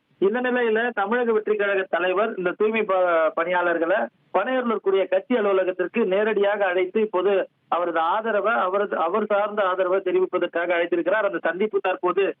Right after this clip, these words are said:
நடைபெற்று வருகிறது. அஹ், பனையூர்ல இருக்கக்கூடிய தமிழக வெற்றி கழக, அஹ், தலைமை அலுவலகத்துல இந்த சந்திப்பானது தற்போது நடைபெற்று வருகிறது. கட்சியுடைய தலைவர், கட்சியுடைய பொதுச் செயலாளர், தேர்தல் மேலாண்மை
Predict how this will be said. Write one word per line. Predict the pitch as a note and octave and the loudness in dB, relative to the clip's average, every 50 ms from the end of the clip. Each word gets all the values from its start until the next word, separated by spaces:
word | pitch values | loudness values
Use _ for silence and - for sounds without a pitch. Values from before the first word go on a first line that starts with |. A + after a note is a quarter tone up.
| _ _ _ - | _ _ _ -4
நடைபெற்று | - F3 G3 A#3 A3 A3+ A3 A3 G#3 G3 | -2 -2 0 0 0 0 0 2 2 2
வருகிறது. | F#3+ F#3+ F#3 F#3 F#3 F#3 F#3 G#3+ B3+ C4 _ _ _ _ _ _ _ _ _ _ - F3+ | 2 2 2 0 0 0 0 0 -2 -2 _ _ _ _ _ _ _ _ _ _ -4 -4
அஹ், | F3 - | -2 -2
பனையூர்ல | F3+ G#3 A#3+ B3+ B3+ B3 A#3 A3+ | -4 -2 0 0 0 0 0 0
இருக்கக்கூடிய | G#3 G#3 G#3 G3 G3 F#3+ G3 A3 A#3 | 0 0 0 0 2 2 2 2 0
தமிழக | A3 - F#3 G3 G#3+ A3+ G#3 G3+ | 0 -2 -2 0 0 0 0 0
வெற்றி | F3+ F#3 F#3 - A3 | -2 -2 -2 -4 -2
கழக, | G#3+ G#3 G#3 G3 G3 F#3+ F#3 F3 D#3+ D3 C#3 C#3 - _ - | 0 0 0 0 0 0 0 0 0 -2 -2 -6 -8 _ -2
அஹ், | D#3+ D#3+ D#3 D3 D3 C#3+ C#3+ C#3 C#3 C#3 - | 0 0 2 0 0 0 0 0 0 0 -2
தலைமை | D#3+ E3 G3+ G#3 A#3 A3 | -2 -2 -2 -2 0 0
அலுவலகத்துல | F#3+ F#3 G3+ G3 G3+ F#3+ F#3 F3+ - - F#3 G3+ G3+ F3 - - _ _ _ - | 0 0 0 2 0 0 0 -2 -2 0 0 2 2 0 -2 -6 _ _ _ -4
இந்த | E3 F3 E3+ - F#3 | -2 -2 -2 -2 -2
சந்திப்பானது | F3 F#3+ A3 G3+ G#3 G3 G3 G3 G#3 | -2 -2 -2 -2 -2 0 0 0 0
தற்போது | G3+ F#3+ F3+ F#3 F3 F3 F3+ G3 | 0 -2 -2 -2 -2 0 0 0
நடைபெற்று | F3+ E3+ E3+ F#3 F3+ F#3 F3 F3 | 0 0 -2 -2 -2 -2 -2 -2
வருகிறது. | F3 E3+ E3 E3 E3 D#3+ F3 G#3+ A3 - | -2 0 0 -2 -2 0 0 0 0 0
கட்சியுடைய | E3+ E3 - G3 F#3+ F#3 E3+ E3 | -4 -4 -2 -2 -2 0 0 0
தலைவர், | - E3 D#3+ F3 F3+ F3 F#3+ G3+ | 0 0 0 0 0 0 0 0
கட்சியுடைய | F#3+ F3+ E3+ - F3+ E3+ E3+ E3 | -2 -4 -2 -2 0 0 0 -2
பொதுச் | - D#3+ E3 F#3 F#3 | -2 -2 -2 0 0
செயலாளர், | F#3 F3+ F3 E3+ E3+ F3 F#3 G3 | 0 -2 0 0 0 0 0 0
தேர்தல் | - F#3 F#3 F#3+ E3+ F#3+ F#3 D#3+ | 0 0 0 0 0 -2 -2 -2
மேலாண்மை | D#3+ E3 D#3+ E3 D#3 D#3 D#3+ D3+ C#3 | -2 -2 -2 -2 -2 -4 -4 -4 -6